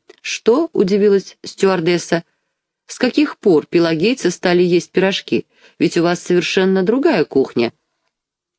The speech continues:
«Одного пирожка достаточно для пелагейца, чтобы получить расстройство желудка».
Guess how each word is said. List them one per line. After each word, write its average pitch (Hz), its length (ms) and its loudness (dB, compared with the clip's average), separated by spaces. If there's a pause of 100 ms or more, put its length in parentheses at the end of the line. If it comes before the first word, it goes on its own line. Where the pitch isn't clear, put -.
(200)
«Одного 196 480 0
пирожка 233 720 0 (180)
достаточно 180 760 -2
для 175 180 0
пелагейца, 165 680 -2
чтобы 160 260 -2
получить 156 580 -2 (260)
расстройство 170 600 -2
желудка». 180 600 -2